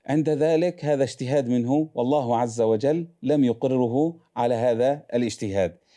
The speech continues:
يعني ظن أن هذه الشجرة فقط،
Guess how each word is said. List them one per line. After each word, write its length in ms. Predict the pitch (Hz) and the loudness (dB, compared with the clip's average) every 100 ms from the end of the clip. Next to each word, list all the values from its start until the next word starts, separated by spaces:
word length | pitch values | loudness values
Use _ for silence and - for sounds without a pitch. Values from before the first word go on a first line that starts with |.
| _ | _
يعني 340 | 110 110 127 143 - - - | -4 0 0 -2 -8 -20 -6
ظن 240 | 147 175 | -2 0
أن 240 | 180 175 180 180 - | 0 0 0 -2 -4
هذه 340 | 170 196 170 | -2 0 2
الشجرة 440 | 156 - 143 135 117 | 0 0 0 0 0
فقط، 440 | 123 - 107 | -2 -4 -4